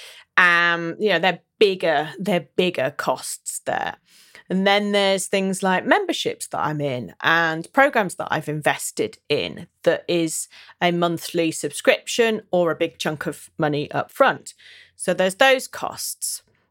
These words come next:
And then there's the amount that I keep on one side for my tax, 'cause I'm a good girl like that. <laughs> So there's that. Right, I keep a certain, uh, about twenty percent on one side for, f-,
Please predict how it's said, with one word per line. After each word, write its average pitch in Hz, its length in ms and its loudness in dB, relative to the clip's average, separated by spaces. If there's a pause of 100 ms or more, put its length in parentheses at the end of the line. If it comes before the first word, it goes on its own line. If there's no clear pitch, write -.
(260)
And 185 580 2 (120)
then 190 240 4
there's 185 340 0 (140)
the 180 100 2
amount 185 320 0
that 123 100 2
I 175 80 2
keep 180 260 -4
on 180 160 0
one 170 240 0
side 175 400 0
for 170 400 -2
my 165 160 -2
tax, - 760 -6 (760)
'cause - 120 -12
I'm 107 160 -4 (180)
a 208 60 -6
good 175 240 -4
girl - 480 -4
like 160 280 -2
that. 156 280 0 (240)
<laughs> - 160 -2 (480)
So 190 480 2 (140)
there's 190 160 2
that. 190 300 2 (300)
Right, 208 280 4
I 170 160 4
keep 170 320 -4
a 160 100 0
certain, 160 400 -2
uh, 160 320 -4
about - 220 -2
twenty 180 180 -2
percent 156 320 -4
on 160 160 -4
one 151 160 -2
side 151 320 -2
for, 160 480 -2 (140)
f-, - 200 -20